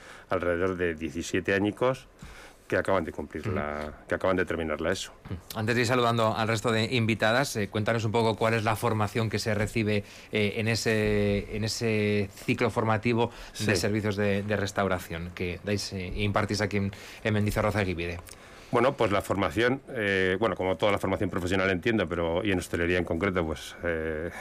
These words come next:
Speaker 1: así es. Eh, la formación es muy práctica, ¿eh?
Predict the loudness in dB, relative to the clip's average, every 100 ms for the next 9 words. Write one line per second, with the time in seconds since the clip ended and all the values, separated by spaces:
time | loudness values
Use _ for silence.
0 | -14 -6 -4 0 2 2 2 -4 -6 0
1 | 2 2 0 -4 -2 -2 0 2 2 2
2 | 0 0 0 0 0 -8 -12 -4 -2